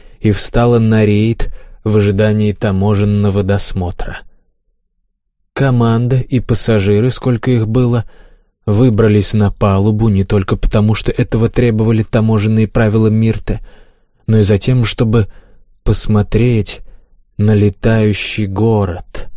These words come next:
«Крылама» накренилась, и вода с палубы ручейками потекла в море.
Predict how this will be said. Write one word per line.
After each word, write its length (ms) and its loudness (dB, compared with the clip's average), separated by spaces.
«Крылама» 560 2
накренилась, 880 0
и 120 2
вода 320 2
с 100 -2
палубы 480 0
ручейками 800 0
потекла 580 -2
в 120 0
море. 480 2